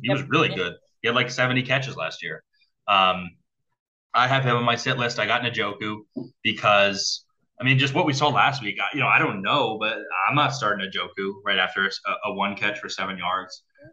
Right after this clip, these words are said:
Speaker 1: performance, um, if you wanna call, even call it a performance. Uh, and then Cole Kmet, right? I, I think we're on the same page about the,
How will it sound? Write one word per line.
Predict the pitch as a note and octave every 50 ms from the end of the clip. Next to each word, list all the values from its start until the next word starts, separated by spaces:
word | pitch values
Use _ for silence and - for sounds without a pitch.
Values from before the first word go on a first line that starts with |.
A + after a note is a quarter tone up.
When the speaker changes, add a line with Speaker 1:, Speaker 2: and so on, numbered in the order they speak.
| - -
Speaker 1:
performance, | G#2 G#2 G#2 A2 A2 G#2 G2 F2+ F2+ - - - - - _ _ - - -
um, | G2+ G2 F#2 F2+ F2+ F#2+ F#2 F2 -
if | G2+
you | A2 G2+
wanna | F#2+ F#2+ F#2+
call, | - - G2 G2
even | F#2+ F#2+ F2+
call | - G2 F#2+ G2+
it | F#2+
a | F#2+ -
performance. | F2+ F2 - - F#2 F#2 F2+ E2+ F2+ - - - _ _ _ _ _ - - _ _ - _ _ _ _
Uh, | - F#2+ F#2 F2+ G2
and | G#2
then | G#2 G2+ G2+
Cole | - G2+ G2 F#2+ -
Kmet, | F#2+ F2+ F2 F2 E2+ - - -
right? | F#2+ F2+ F2+ F#2
I, | F#2 F#2+ - F#2+
I | F#2+
think | - A2 - -
we're | G2
on | F#2+
the | F#2
same | F2+ - F2+ F2 E2
page | E2 E2+ E2 D2+ -
about | - E2 E2
the, | - F2 E2+